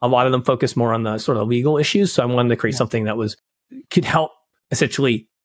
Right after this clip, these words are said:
Speaker 1: educate technical practitioners so that it, we could solve some of these challenges around, like, I don't know what I don't know, so I, I essentially ignore the <laughs> problem.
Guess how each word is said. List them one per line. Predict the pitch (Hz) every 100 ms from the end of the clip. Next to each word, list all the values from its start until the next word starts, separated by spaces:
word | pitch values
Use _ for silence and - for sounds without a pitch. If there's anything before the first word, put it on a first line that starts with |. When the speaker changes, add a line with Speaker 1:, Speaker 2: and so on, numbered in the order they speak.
| _
Speaker 1:
educate | 131 139 143 - 139 - -
technical | - 147 165
practitioners | - 151 - 170 - 180 185 - - - _
so | - 156
that | 135 123 120 _ _ _ _ -
it, | 147 113 -
we | 139
could | 143 -
solve | 147 139 127
some | 135
of | 120
these | 113
challenges | - 110 120 113 113
around, | 107 104 104 104
like, | 101
I | 113
don't | 123 117
know | 113 113
what | 110
I | 104
don't | 104 107
know, | 120 120
so | 113 113
I, | 104 104
I | 107
essentially | 113 104 107
ignore | 131 117 107
the | 107
<laughs> | -
problem. | 135 117